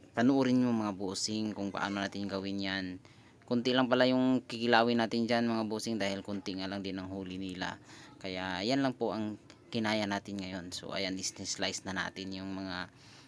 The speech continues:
laman mga bossing. Pa-, ganyan-ganyan lang, mga maliliit lang mga bossing, pero napakadapis na yan mga bossing. Pag ganitong mga isda mga bossing, pag bagong huli ay napakasarap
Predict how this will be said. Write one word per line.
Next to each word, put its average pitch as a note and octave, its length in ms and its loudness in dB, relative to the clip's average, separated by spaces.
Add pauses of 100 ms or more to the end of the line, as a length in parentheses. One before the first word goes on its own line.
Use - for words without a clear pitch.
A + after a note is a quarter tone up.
(180)
laman G#2 320 0
mga F#2+ 240 -4
bossing. F#2+ 480 -6
Pa-, E2+ 240 -8
ganyan-ganyan B2+ 560 2
lang, C#3 160 2
mga A#2+ 480 0
maliliit A2+ 480 -2
lang A2+ 160 -2
mga G#2+ 160 -4
bossing, G2+ 480 -6
pero G2 400 -4 (320)
napakadapis F2+ 640 -6
na F2+ 80 -6
yan F2+ 160 -4
mga D#2+ 240 -10
bossing. F#2 800 -4
Pag E3+ 160 0
ganitong F3+ 400 2
mga E3 240 6
isda D3+ 320 2
mga C#3+ 240 4
bossing, C3+ 480 2
pag A#2+ 160 -2
bagong B2 320 2
huli A#2+ 320 -2
ay G#2+ 400 -4
napakasarap G#2 1040 -2